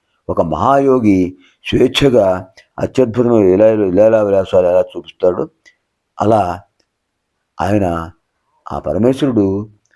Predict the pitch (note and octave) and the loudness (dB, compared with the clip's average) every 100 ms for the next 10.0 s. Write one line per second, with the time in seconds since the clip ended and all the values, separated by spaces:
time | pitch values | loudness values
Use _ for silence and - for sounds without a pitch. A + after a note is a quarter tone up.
0 | _ - D#2 G#2 A#2+ B2 B2 F#2+ F#2 A2+ | _ -12 -4 0 2 2 0 0 0 0
1 | A#2 A2 G#2+ G#2+ F#2+ - - _ _ _ | 2 0 2 0 0 -8 -18 _ _ _
2 | _ _ - F2+ G2+ G#2+ B2 B2 A2+ C3 | _ _ -10 -4 0 0 2 4 2 0
3 | F#3 - _ - G2+ G#2 A#2 A#2 G#2 - | -4 -8 _ -4 -2 0 0 0 0 0
4 | - - _ _ D#2+ F2 D#2+ G#2+ A#2+ A#2+ | -2 -4 _ _ -6 -4 -2 2 4 4
5 | G2 - - _ D#2 F#2 A#2 A#2 A2+ A#2 | 2 -6 -10 _ -2 0 2 2 2 2
6 | - G#2+ D#2 - _ _ _ _ _ F2+ | 0 -2 -2 -6 _ _ _ _ _ -4
7 | F2+ D#2 - _ _ _ D2 G#2+ C3+ D3 | -2 -4 -8 _ _ _ -2 2 2 2
8 | D3+ C3 A#2 A#2 A#2 A2+ G#2 G#2 G#2+ _ | 0 -2 -10 -4 0 0 2 -2 -4 _
9 | _ _ G2+ A2 A#2+ B2 A#2 G2 A2 G#2 | _ _ 0 4 4 2 -2 -4 0 2